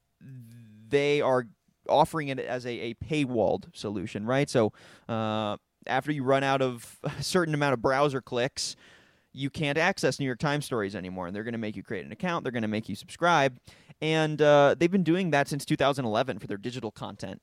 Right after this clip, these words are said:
to a lot of anti-paywall criticism. Uh, and yet, almost ten years later, we see major growth, even with that paywalled content.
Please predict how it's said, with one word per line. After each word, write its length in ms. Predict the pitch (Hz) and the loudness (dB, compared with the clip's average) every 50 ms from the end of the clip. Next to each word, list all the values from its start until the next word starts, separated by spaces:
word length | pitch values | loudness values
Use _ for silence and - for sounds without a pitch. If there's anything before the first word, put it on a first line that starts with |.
| _ _ - | _ _ -2
to 180 | - 135 120 | 0 2 2
a 20 | 113 | 0
lot 360 | 117 131 135 147 156 - - | 0 0 2 2 2 0 -2
of 100 | 120 113 | -6 -8
anti-paywall 760 | - 123 110 117 - 123 - 151 131 120 120 120 107 98 - | -8 -8 -8 -8 -8 -8 -2 0 0 2 2 2 0 0 -2
criticism. 640 | - - 165 160 151 - - 95 95 104 92 104 - - - - - _ _ _ _ _ - | -2 -4 -2 -2 -2 -2 -4 -4 -4 -6 -8 -10 -10 -14 -18 -20 -20 _ _ _ _ _ -10
Uh, 260 | - 117 113 107 120 131 | -6 -6 -4 -2 0 0
and 260 | 135 135 143 147 135 | 2 2 0 -2 0
yet, 520 | 139 170 185 196 196 - - - 175 - - - _ - 95 | 4 4 6 6 4 2 -4 -8 -8 -10 -12 -16 _ -6 -4
almost 300 | 131 147 151 151 - - | -2 -2 -2 -2 -2 0
ten 220 | 185 185 165 165 | 0 0 0 0
years 240 | 160 160 147 135 123 | 0 0 0 0 0
later, 420 | 135 160 185 180 160 165 170 160 - _ _ _ _ _ | 0 0 0 2 2 2 2 0 -4 _ _ _ _ _
we 240 | - 120 131 143 143 | -8 -6 -4 -4 -4
see 320 | - - - 156 156 156 143 | -6 -8 -8 -8 -6 -6 -4
major 400 | 135 131 147 170 151 170 180 156 | -4 -4 -4 -4 -2 -2 -2 -2
growth, 640 | 135 139 147 165 208 190 123 147 113 - - - _ _ _ - | -2 -2 0 0 2 0 0 -2 -6 -12 -20 -20 _ _ _ -14
even 360 | 160 170 165 175 165 151 131 | -12 -8 -6 -4 -4 0 0
with 240 | 143 160 165 151 123 | 0 0 0 -2 -2
that 220 | 139 107 - - | -2 -2 -2 -4
paywalled 460 | - 147 127 117 113 110 107 104 - | -6 -6 -4 -2 0 -2 -2 -2 -4
content. 500 | - 135 104 92 110 - 90 85 - - | -8 -6 -6 -6 -6 -8 -10 -10 -10 -14